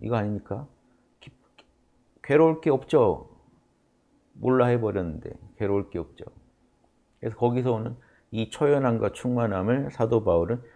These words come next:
평강과 기쁨, 그리고 그 자명함, 찜찜함 없음을 하나님의 정의로움이라고 했습니다. 이것이 천국이다.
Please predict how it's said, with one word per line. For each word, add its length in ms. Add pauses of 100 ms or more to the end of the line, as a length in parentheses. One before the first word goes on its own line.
(180)
평강과 640
기쁨, 440 (760)
그리고 280
그 120
자명함, 680
찜찜함 500
없음을 500
하나님의 580
정의로움이라고 800
했습니다. 440 (1600)
이것이 680
천국이다. 560